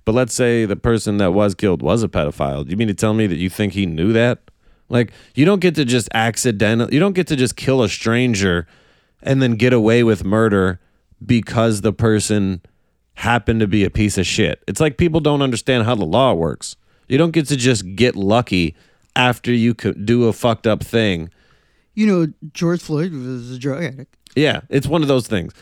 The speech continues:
Speaker 1: But yeah, the more I think about it, the more depressed I'll get. But hopefully there's good news at some point in time on these cases.
Speaker 2: Yeah, uh,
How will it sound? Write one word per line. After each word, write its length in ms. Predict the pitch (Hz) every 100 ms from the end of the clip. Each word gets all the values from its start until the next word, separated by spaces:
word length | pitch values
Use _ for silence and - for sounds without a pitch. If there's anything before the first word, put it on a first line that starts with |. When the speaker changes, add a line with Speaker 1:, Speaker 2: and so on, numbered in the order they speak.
| - - -
Speaker 1:
But 180 | 208
yeah, 240 | 202 196 175
the 100 | 165
more 140 | 165
I 60 | 151
think 180 | 151 143
about 220 | 135 131
it, 60 |
the 60 | 120
more 160 | 120 117
depressed 380 | - 120 107
I'll 100 | 117
get. 320 | 101 104 104 -
But 300 | - 107 107
hopefully 400 | 107 110 107 107
there's 240 | 101 98 90
good 200 | 107 104
news 300 | 104 101 98
at 120 | 87
some 160 | 113 101
point 220 | 101 98
in 60 | 87
time 260 | 101 92
on 140 | 90 90
these 180 | 90 -
cases. 540 | 92 90 - 87 - _ _ _ _ _ _ - - _ _
Speaker 2:
Yeah, 540 | - 170 170 170 170 170 165 - - - - -
uh, 720 | 156 147 143 139 135 139